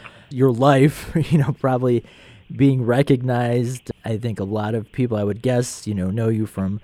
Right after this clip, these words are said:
twenty-four and then all these other things you've done. What's, like, do you ever get, like, the occasional, like,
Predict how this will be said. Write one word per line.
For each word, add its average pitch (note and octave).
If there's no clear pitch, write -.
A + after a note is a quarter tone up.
twenty-four D3
and B2+
then A#2+
all B2
these A#2+
other B2
things A#2
you've A2
done. B2
What's, C#3+
like, C3
do C#3
you C#3
ever C3
get, A#2+
like, A#2
the A2+
occasional, A2+
like, F2+